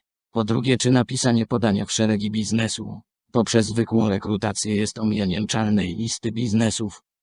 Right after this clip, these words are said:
Według mnie nie. Ewentualnie, jeśli miałbym czarną listę, zarządy biznesów mają dostęp do takich informacji.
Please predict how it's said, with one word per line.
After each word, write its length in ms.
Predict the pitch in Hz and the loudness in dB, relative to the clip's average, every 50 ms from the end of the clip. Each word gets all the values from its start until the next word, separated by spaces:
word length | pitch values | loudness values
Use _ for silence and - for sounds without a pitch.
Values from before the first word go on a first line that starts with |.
| _ _ _ _ - | _ _ _ _ 0
Według 380 | 131 165 165 127 117 113 104 110 | 2 2 4 4 2 0 2 2
mnie 320 | 113 113 107 98 87 95 | 2 2 4 2 2 0
nie. 180 | 90 87 104 104 | 0 0 0 0
Ewentualnie, 640 | 101 104 113 113 110 - 123 120 110 107 107 107 101 | 2 2 2 2 2 2 2 4 4 4 4 2 2
jeśli 420 | 110 113 113 - - - 117 120 | 0 0 0 -2 -2 -2 -2 0
miałbym 400 | 127 120 117 113 107 110 104 107 | 2 2 2 2 2 2 2 2
czarną 360 | - 113 107 104 110 104 107 | 2 0 0 0 0 0 0
listę, 340 | 107 110 113 - - - 113 | 0 -2 -2 -4 -2 -2 0
zarządy 380 | 104 117 110 113 110 107 110 110 | 0 2 2 2 2 0 0 -2
biznesów 520 | 104 120 110 110 117 117 107 - 110 104 | -2 -2 0 2 2 2 2 0 -2 -2
mają 280 | 113 110 113 110 104 110 | 0 0 2 2 2 2
dostęp 400 | 107 110 - - 110 110 95 - | 2 0 -2 0 -2 -2 -2 0
do 140 | - 117 - | -2 -2 0
takich 320 | - 107 - 117 107 - | -2 -2 -4 -6 -4 -2
informacji. 640 | 120 110 - 123 104 110 107 98 - 107 107 110 | -2 0 0 0 0 2 0 -2 -4 -6 -8 -8